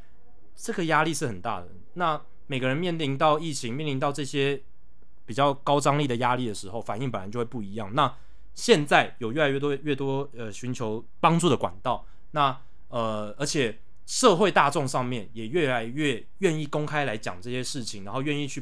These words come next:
包容这些选手，而不会只是讪笑说，啊，你都打大联盟了，你是在那边跟我讲什么，什么，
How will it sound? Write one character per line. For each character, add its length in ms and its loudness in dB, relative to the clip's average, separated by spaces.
包 220 8
容 260 6
这 100 -2
些 40 2
选 200 -2
手， 140 -2
而 60 0
不 140 -2
会 100 4
只 140 -4
是 60 -2
讪 180 4
笑 140 4
说， 120 4
啊， 220 8
你 60 -2
都 160 0
打 180 2
大 240 8
联 100 4
盟 240 2
了， 80 0
你 160 0
是 120 -4
在 160 2
那 40 2
边 220 0
跟 160 0
我 140 2
讲 260 2
什 100 0
么， 200 0
什 100 -2
么， 180 -2